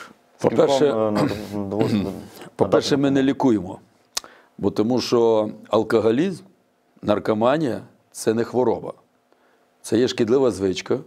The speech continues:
Speaker 2: І ця шкідлива звичка набувається з дитинства, коли дитину запрограмовуєш на цю програму самознищення інтоксикантами. І хочу сказати, що ми,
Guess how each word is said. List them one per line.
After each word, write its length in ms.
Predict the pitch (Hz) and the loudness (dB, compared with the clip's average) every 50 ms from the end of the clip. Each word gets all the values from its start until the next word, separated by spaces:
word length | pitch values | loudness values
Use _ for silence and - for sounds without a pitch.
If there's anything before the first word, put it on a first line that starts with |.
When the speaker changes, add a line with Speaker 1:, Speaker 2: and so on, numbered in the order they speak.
| - _ _ _ _ _ _ - _ _ _ - | -14 _ _ _ _ _ _ -20 _ _ _ -8
Speaker 2:
І 60 | - | -8
ця 160 | - - 139 143 | 0 0 0 0
шкідлива 500 | - - 131 127 110 117 135 127 120 107 | 2 0 -2 0 2 2 4 4 2 2
звичка 400 | - 98 131 156 - - 113 101 | 2 0 0 0 0 -2 -2 -2
набувається 800 | 101 95 95 151 156 135 123 143 165 160 - - - - - - - _ _ _ _ _ | -2 -2 -4 -2 0 2 2 2 0 -2 -4 -6 -6 -6 -6 -8 -10 _ _ _ _ _
з 120 | - - 87 | -12 -6 -2
дитинства, 540 | 92 101 - - 139 165 170 - - - - | -2 -2 0 0 0 -2 -2 -4 -10 -12 -12
коли 360 | - - - 117 123 123 - - - _ _ _ _ _ _ _ _ - | -8 -2 0 0 0 0 -2 -6 -14 _ _ _ _ _ _ _ _ -6
дитину 540 | 110 110 113 110 - 147 170 175 147 - - - | -6 -4 -2 0 2 2 2 2 -2 -4 -6 -10
запрограмовуєш 1040 | - 87 95 117 113 - 120 120 104 95 104 104 101 110 131 143 151 160 151 - - | -8 -2 -2 -2 0 0 0 0 0 0 -2 -2 -2 0 0 0 0 -2 -2 -4 -6
на 140 | - 110 107 | -6 -6 -6
цю 320 | 104 - - 131 139 135 - - - - - - _ _ _ _ _ _ _ _ _ _ _ _ _ _ _ _ _ _ _ _ _ _ | -4 -2 -2 -2 -2 -2 -4 -12 -20 -20 -20 -20 _ _ _ _ _ _ _ _ _ _ _ _ _ _ _ _ _ _ _ _ _ _
програму 580 | - 101 101 95 104 113 135 139 139 131 123 - - - _ _ _ _ _ _ _ _ _ _ _ _ _ _ _ _ _ _ | 0 0 0 2 0 0 0 0 0 -2 -2 -6 -12 -20 _ _ _ _ _ _ _ _ _ _ _ _ _ _ _ _ _ _
самознищення 800 | - - - 120 113 113 107 95 110 120 104 - - - - - - - _ _ _ _ _ _ _ _ _ _ - | -8 -4 -2 0 0 0 0 0 0 0 0 -2 -4 -6 -8 -10 -12 -16 _ _ _ _ _ _ _ _ _ _ -6
інтоксикантами. 880 | - 104 101 110 110 - - 110 104 - - - - - - - - - - _ _ _ _ - - - _ _ _ | -4 -2 -2 -2 -4 -2 -2 -2 0 0 -2 -2 -4 -8 -12 -14 -14 -18 -20 _ _ _ _ -20 -20 -20 _ _ _
І 60 | - | -4
хочу 280 | - - 139 - - 131 | -2 0 0 0 0 0
сказати, 580 | - - 131 117 104 107 - - - - - - - - - - _ | 0 0 2 2 2 2 0 -2 -6 -10 -10 -10 -16 -20 -20 -20 _
що 420 | - - - 123 117 110 107 107 - 110 | -8 -2 0 2 2 2 0 -2 -4 -2
ми, 360 | 110 120 143 175 196 190 | 0 2 2 2 0 -2